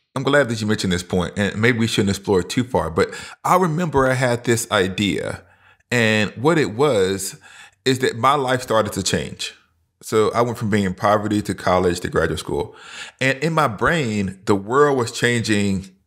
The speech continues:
along with me. In other words, I used to have this idea that, oh, peop-, black people used to be poor, then we went to college.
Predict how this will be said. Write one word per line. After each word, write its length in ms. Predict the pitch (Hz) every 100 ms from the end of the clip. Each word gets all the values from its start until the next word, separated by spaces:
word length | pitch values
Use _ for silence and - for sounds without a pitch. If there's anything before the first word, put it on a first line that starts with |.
| _ -
along 400 | 120 113 113 104
with 200 | 107 -
me. 180 | 73 - - - -
In 80 |
other 140 | 160 190
words, 180 | 135 117
I 60 |
used 140 | 180 185
to 60 |
have 100 | 151
this 120 | 135 -
idea 400 | 117 104 123 104
that, 140 | 90
oh, 280 | 208 131 95 - - - _
peop-, 240 | 131 131
black 220 | 123 117 131
people 160 | 127
used 160 | 117 117
to 80 | 117
be 80 |
poor, 420 | 123 - 95 95 98
then 160 | 104
we 60 | 110
went 180 | 110 113
to 80 |
college. 460 | - 92 90 85 -